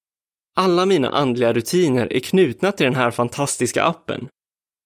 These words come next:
Det första jag gör på morgonen är att öppna appen och läsa. Och när jag grejar hemma så lyssnar jag alltid på något.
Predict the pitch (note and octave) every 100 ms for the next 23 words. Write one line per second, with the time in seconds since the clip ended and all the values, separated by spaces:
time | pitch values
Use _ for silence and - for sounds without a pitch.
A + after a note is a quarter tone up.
0 | _ _ - D3+ F#3 F3+ F#3 E3 C#3+ F3
1 | E3+ C#3 B2+ A#2+ A#2 A#2 A2+ _ _ G3
2 | E3 D#3+ D#3 D#3+ D3 C3 - B2+ B2 G#2+
3 | B2 B2 A2 - A#2+ G#2 _ _ _ _
4 | _ _ _ - C3 B2 B2 C3+ C#3+ B2
5 | C#3+ D3+ C#3 B2+ C#3 E3+ _ - G3 G3+
6 | - - F3 E3 B2+ A#2+ A#2+ - -